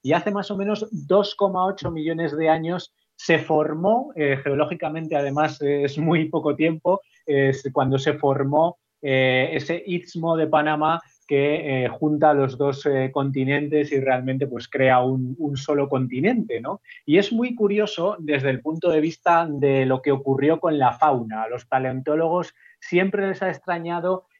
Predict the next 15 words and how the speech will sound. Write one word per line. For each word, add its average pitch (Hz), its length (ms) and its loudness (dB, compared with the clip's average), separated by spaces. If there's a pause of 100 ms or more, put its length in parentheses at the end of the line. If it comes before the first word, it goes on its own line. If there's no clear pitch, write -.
(120)
el 139 160 4
hecho 190 400 0
de 165 240 -2
que 160 260 2
hubo 208 240 4
una 208 280 2
migración 185 760 2
de 175 80 0
especies 180 680 -2
muy 190 320 2
desigual 160 600 4
entre 135 320 -2
los 127 160 2
dos 135 160 0
continentes. 117 840 -8